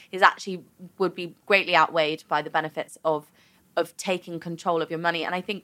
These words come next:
especially from the empowerment side of when it comes to things like domestic abuse or relationships like that, for, for you to be financially stable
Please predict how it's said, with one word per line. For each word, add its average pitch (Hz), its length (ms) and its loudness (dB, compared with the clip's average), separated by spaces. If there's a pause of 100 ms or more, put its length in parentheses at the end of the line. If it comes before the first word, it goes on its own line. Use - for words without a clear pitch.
especially 185 480 -6
from 170 460 -4 (440)
the 190 100 0
empowerment 175 460 2
side 165 240 0
of 160 100 -10
when 170 140 0
it - 100 -10
comes 165 220 -6
to 160 100 -20
things 165 240 -8
like 160 140 -4
domestic 165 340 -8
abuse 160 420 -12
or 160 240 -4
relationships 165 600 -8
like - 140 -6
that, 127 160 0 (100)
for, 175 140 -6 (320)
for 202 80 -6
you 190 140 -6
to - 80 -18
be 180 100 -10
financially 170 520 -4
stable 170 720 -4